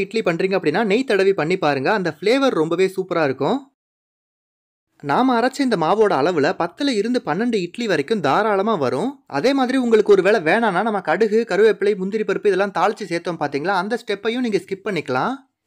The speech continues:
சரிங்க, நான் ஏற்கனவே இட்லி பாத்திரத்துல தண்ணி காய வச்சுட்டேன். தண்ணியும் சூடா இருக்கு. இந்த இட்லி தட்டை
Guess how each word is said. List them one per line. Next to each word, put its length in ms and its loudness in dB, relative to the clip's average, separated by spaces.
சரிங்க, 420 2
நான் 200 2
ஏற்கனவே 420 0
இட்லி 240 -2
பாத்திரத்துல 460 -2
தண்ணி 260 -2
காய 240 0
வச்சுட்டேன். 360 -6
தண்ணியும் 360 -2
சூடா 240 2
இருக்கு. 240 0
இந்த 180 0
இட்லி 240 -4
தட்டை 220 -2